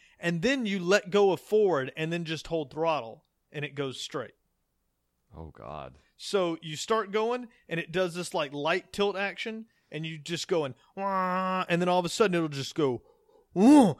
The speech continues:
Speaker 1: like, and just start heading for the ground, and then you gotta let go of the tilt. You can't let it go too fast, though, 'cause if you let it go too fast, it kicks backwards, and then it
Speaker 2: <laughs> Oh,
Speaker 1: does.
Speaker 2: no.
Speaker 1: So you gotta, like, sl-, you gotta roll off of it,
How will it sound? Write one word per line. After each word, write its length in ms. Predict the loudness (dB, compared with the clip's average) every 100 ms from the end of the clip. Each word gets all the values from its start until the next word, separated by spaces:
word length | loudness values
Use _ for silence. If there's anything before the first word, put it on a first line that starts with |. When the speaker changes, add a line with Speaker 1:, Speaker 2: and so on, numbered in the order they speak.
| _
Speaker 1:
like, 200 | -2 0
and 120 | 0 -2
just 120 | 0
start 180 | -2 0
heading 260 | 2 2
for 140 | 0 -4
the 60 | 0
ground, 280 | 0 0 -4
and 100 | -6
then 80 | -6
you 80 |
gotta 140 | -6 -4
let 240 | -2 0
go 360 | 2 4 4 2
of 200 | -2 -2 -4
the 60 |
tilt. 360 | -2 0 0 -2 _ _ _ _ _ _ _ _ _ -4
You 80 |
can't 180 | 2 4
let 80 | 6
it 40 | 8
go 120 | 6
too 200 | 6 4
fast, 360 | 4 4 2
though, 120 | -2 -2
'cause 120 | -2
if 60 |
you 60 | 2
let 120 | 2
it 40 | 2
go 80 |
too 200 | -2 -2
fast, 280 | 0 -4 -6
it 140 | -14 -8
kicks 240 | -8 -4
backwards, 520 | -2 0 -2 -10 -16
and 180 | -14 -10
then 260 | -8 -10 -8
it 160 | -6 -6
Speaker 2:
<laughs> 60 | -8
Oh, 280 | -8 -10 -8
Speaker 1:
does. 300 | -2 -2 -4
Speaker 2:
no. 100 | -10 -12 -8
Speaker 1:
So 160 | -2
you 40 | 2
gotta, 100 | 2
like, 220 | 0 -4 _
sl-, 440 | -8 -4 -4 -4 -2
you 60 | -2
gotta 140 | -2
roll 340 | 4 8 8 8
off 260 | 4 4
of 120 | 0
it, 140 | -2